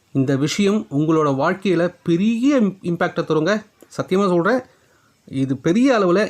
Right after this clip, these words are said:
இம்பாக்ட் தரும். ட்ரை பண்ணி பாருங்க, நிச்சயம் உங்களுக்கு நல்லது நடக்கும். அப்படி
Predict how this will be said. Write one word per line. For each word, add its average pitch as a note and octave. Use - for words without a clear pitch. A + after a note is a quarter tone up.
இம்பாக்ட் D#3+
தரும். C3
ட்ரை D3+
பண்ணி C#3+
பாருங்க, C#3
நிச்சயம் C#3+
உங்களுக்கு B2+
நல்லது B2+
நடக்கும். A#2+
அப்படி G#3+